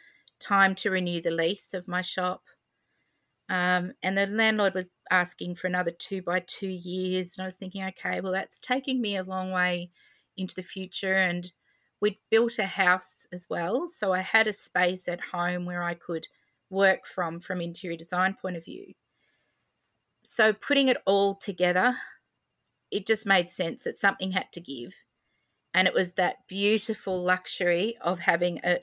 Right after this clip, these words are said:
a wonderful retail space, which was, you know, for an interior designer to actually be in a space that was beautiful. I was in a heritage listed building in the middle of Beechworth,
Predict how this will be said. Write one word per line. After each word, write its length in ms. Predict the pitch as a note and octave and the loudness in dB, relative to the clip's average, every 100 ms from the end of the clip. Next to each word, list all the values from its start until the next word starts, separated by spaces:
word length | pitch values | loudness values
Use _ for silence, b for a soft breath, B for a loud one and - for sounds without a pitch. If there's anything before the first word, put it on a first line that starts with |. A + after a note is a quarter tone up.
| _ | _
a 80 | F#3 | 0
wonderful 800 | F3+ F#3+ F#3+ F3+ - E3 D#3 F3 - | 4 4 4 0 -6 -4 -4 -8 -2
retail 440 | F#3 F3 F3 D#3 | -2 -2 -4 -6
space, 580 | D#3+ - - C#4 - - _ _ _ _ _ _ _ _ - | -6 -6 -6 -6 -12 -16 _ _ _ _ _ _ _ _ -4
which 200 | G#3 - | -2 2
was, 220 | G3 F#3 _ _ _ _ _ _ _ - | 2 0 _ _ _ _ _ _ _ -4
you 80 | A3+ | 0
know, 80 | G#3+ | 2
for 120 | A#3 | 2
an 60 | |
interior 400 | A3+ A3 - B3 | 2 0 2 2
designer 680 | A#3 G3 F#3 F#3 F#3+ F3 F3 | 2 2 4 4 4 2 -2
to 160 | - G3 | 0 2
actually 260 | F3+ - F#3 | 2 -2 -2
be 240 | F#3 F#3+ | 2 2
in 80 | F#3+ | 2
a 60 | |
space 520 | F3 - F3+ F3 F3 - | 0 0 2 4 2 -2
that 180 | - - | -2 2
was 240 | F#3 E3+ | 0 0
beautiful. 800 | - E3 E3+ F#3 - - B3+ F4 F#4 B B | -6 -8 -6 -6 -6 -6 -4 -4 -8 B B
I 60 | G#3 | -2
was 120 | G#3 | 0
in 120 | G3+ | 0
a 40 | F#3+ | -4
heritage 580 | F#3+ G3 G3+ - G3 F#3+ | 2 2 2 -2 -6 -2
listed 540 | F#3 F3 - E3+ E3 - | 0 0 0 0 0 2
building 540 | F3+ F3+ F3 E3+ E3 | 2 4 2 0 -2
in 80 | E3 | -4
the 60 | |
middle 220 | F3 F3+ F3 | -4 0 0
of 120 | E3 _ - | -2 _ -2
Beechworth, 760 | E3+ - - D3 A#2+ - - | -2 -2 -6 -4 -6 -10 -16